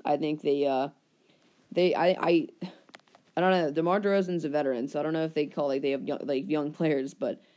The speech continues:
I don't think they'll, they'll get it this year because they, sometimes you need to lose one before you can win one.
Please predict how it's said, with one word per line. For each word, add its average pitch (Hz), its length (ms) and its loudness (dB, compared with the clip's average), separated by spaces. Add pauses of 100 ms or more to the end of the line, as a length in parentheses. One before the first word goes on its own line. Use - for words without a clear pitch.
(240)
I 170 120 2
don't 208 360 0
think 208 200 -2
they'll, 170 400 2 (160)
they'll 165 160 2
get 156 200 0
it 123 80 -2
this 151 220 -4
year 170 200 2
because 147 340 -2
they, 151 260 0 (500)
sometimes 196 720 0
you 165 160 2
need 175 240 2
to 175 80 4
lose 160 320 2
one 135 240 0
before 147 260 -2
you 143 100 0
can 131 160 -2
win 131 160 0
one. 76 300 -6